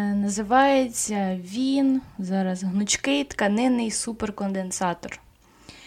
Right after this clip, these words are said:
Е, великий прорив, е, здійснили науковці з Національного університету Львівська політехніка у співпраці з Тайванським текстильним науково-дослідним інститутом. Професор кафедри фізики Львівської політехніки Григорій Ільчук,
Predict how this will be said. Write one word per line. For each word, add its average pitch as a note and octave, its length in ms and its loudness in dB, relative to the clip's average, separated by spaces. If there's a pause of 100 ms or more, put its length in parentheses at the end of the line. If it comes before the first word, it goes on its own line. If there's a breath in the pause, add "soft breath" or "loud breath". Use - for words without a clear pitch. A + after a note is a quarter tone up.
(240 loud breath)
Е, F#3+ 80 -2
великий C4+ 400 0
прорив, A#3+ 640 2
е, G#3 280 0
здійснили G3+ 560 0
науковці G#3+ 500 -2
з G#3 60 -4
Національного G3 600 -4
університету G3+ 520 -4
Львівська F#3+ 520 -6
політехніка F#3+ 880 -8 (540 loud breath)
у G#3+ 60 -4
співпраці A3+ 560 0
з - 60 -4
Тайванським G3+ 680 -4
текстильним A3 600 -4
науково-дослідним G3+ 1160 -8
інститутом. G3 640 -10 (360 loud breath)
Професор C4 460 0
кафедри A3 500 -2
фізики F#3+ 500 -6
Львівської F#3+ 420 -6
політехніки G3 760 -6
Григорій G3 460 -2
Ільчук, F#3+ 680 -10